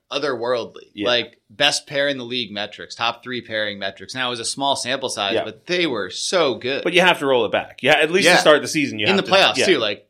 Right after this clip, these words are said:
Speaker 1: from
Speaker 2: Yeah.
Speaker 1: the time they played together to the last game, their metrics were outstanding.
Speaker 2: And I think we've said this before. I'm not gonna sit here and pretend that the Kings' top four would be on par with Niedermeyer, Pronger, and, uh, I'm blanking on the third gentleman's name on the two thousand seven Ducks.
Speaker 1: It was, uh,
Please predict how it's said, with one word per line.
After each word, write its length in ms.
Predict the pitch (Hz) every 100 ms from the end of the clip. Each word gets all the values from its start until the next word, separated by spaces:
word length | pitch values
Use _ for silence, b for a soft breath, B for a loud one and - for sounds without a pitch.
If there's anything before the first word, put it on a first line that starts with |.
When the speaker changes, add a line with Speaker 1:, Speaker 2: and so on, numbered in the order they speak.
| _
Speaker 1:
from 200 | 135 127
Speaker 2:
Yeah. 40 | 110
Speaker 1:
the 100 | 113
time 280 | 135 160
they 100 | 147
played 240 | 127 143 139
together 380 | 135 131 127 127
to 180 | -
the 220 | 98 101 -
last 300 | 110 123 123
game, 360 | 127 120 101 92
their 140 | 120
metrics 440 | 123 120 117 107 -
were 380 | 104 95 90 - 98
outstanding. 640 | 113 - - 90 - _ _
Speaker 2:
And 100 | 135
I 60 | 147
think 120 | 190
we've 140 | 170 147
said 140 | 135
this 140 | 117
before. 500 | 113 117 113 101 92 -
I'm 120 | 135
not 200 | 160 147
gonna 160 | 143 127
sit 140 | - 120
here 80 |
and 140 | 113 107
pretend 400 | 107 117 110 98
that 120 | 92
the 100 | 95
Kings' 280 | - 107 98
top 300 | 110 92 -
four 400 | 104 98 92 82 95
would 400 | 98 95 90 -
be 260 | 101 95
on 440 | 90 98 92 90 _
par 380 | - 107 101 92
with 320 | 90 87 - _ _ _ _ _ _ _
Niedermeyer, 680 | 123 113 101 101 98 87 85
Pronger, 560 | 113 95 92 90 90
and, 300 | 87 87 85
uh, 220 | 85 85 82
I'm 80 | 85
blanking 340 | 90 82 87
on 80 | 85
the 60 |
third 220 | 78 95 82
gentleman's 360 | 87 87 82
name 240 | 90 85 82
on 80 |
the 80 | 85
two 120 | 104
thousand 260 | 92 87 85
seven 260 | 90 82 78
Ducks. 400 | 98 78 - -
Speaker 1:
It 60 |
was, 180 | 110 107
uh, 420 | 117 110 107 104